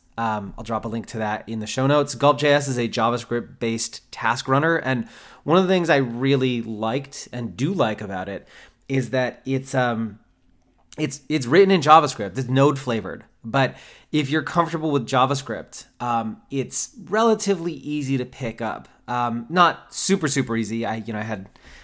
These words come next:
I had some help along the way from looking at someone else's boilerplate,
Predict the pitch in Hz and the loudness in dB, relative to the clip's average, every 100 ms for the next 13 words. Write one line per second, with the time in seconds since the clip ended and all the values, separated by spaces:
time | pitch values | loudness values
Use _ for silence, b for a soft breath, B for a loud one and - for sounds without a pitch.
0 | B 117 117 107 135 123 120 123 117 107 | B -6 -6 -2 -2 0 0 0 0 -2
1 | 107 107 117 113 113 104 117 110 117 113 | -4 -4 -6 -4 -6 -6 -4 -2 -4 -6
2 | 107 107 104 104 - 107 | -8 -8 -8 -8 -8 -8